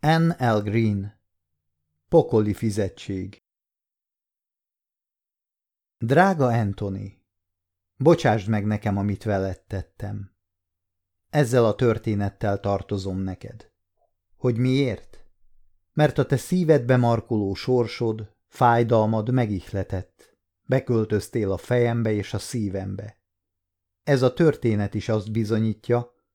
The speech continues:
hogy az érzelmi kötődés fájdalommal jár.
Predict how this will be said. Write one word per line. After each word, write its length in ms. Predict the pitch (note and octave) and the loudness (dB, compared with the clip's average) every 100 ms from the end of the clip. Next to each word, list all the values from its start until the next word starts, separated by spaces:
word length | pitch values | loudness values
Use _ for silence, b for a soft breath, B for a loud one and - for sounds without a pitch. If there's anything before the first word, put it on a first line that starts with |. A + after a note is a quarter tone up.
| _ _ | _ _
hogy 200 | C#3 C#3 | 4 4
az 100 | C3 | 6
érzelmi 560 | F#3 D#3 C#3+ C#3+ C#3 | 4 4 4 4 4
kötődés 760 | - C3 C3 C3 A#2+ B2+ C#3 - | 2 0 4 2 4 0 -2 -2
fájdalommal 840 | - G#2 G2+ G2 F#2+ G2 F#2+ G2 | 2 4 4 0 -2 -4 -4 -4
jár. 420 | G2 F#2+ F#2+ G2+ | -4 -6 -6 -10